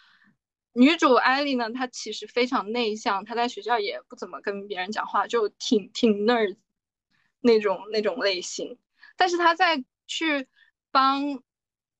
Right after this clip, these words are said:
这个男生的过程当中，她发现自己有点对校花产生了好感，然后就变成了就是那种朋友，变成情敌。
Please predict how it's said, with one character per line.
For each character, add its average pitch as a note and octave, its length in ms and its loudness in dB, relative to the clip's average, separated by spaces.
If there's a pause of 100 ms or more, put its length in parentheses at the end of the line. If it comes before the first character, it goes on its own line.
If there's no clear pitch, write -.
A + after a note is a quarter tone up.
(340)
这 C4+ 200 -8
个 F#3 640 -8
男 G3+ 240 -4
生 A#3+ 220 -4
的 A3+ 100 -4
过 C4+ 220 -2
程 A3+ 160 -8
当 G3+ 200 -4
中， G#3 200 -4
她 B3 120 0
发 B3 240 0
现 C4 360 0 (180)
自 C#4 160 -2
己 A3+ 320 -6 (800)
有 A3+ 200 2
点 B3 160 4 (380)
对 B3+ 220 4
校 B3+ 260 2
花 A#3 220 0
产 F3 200 -12
生 G#3+ 120 -12
了 G#3 100 -8
好 F3+ 240 -10
感， G3 260 -8 (1080)
然 B3+ 100 -12
后 D4+ 200 4
就 C4 320 -6 (240)
变 C4 220 -2
成 B3+ 180 -8
了 G3+ 360 -8
就 B3 240 -6
是 A#3+ 100 -10
那 A#3 180 -4
种 G#3+ 220 -6 (260)
朋 G#3 280 -4
友， A#3+ 260 2
变 C4 220 2
成 A3+ 100 -2
情 G#3 460 -8
敌。 G3 260 -6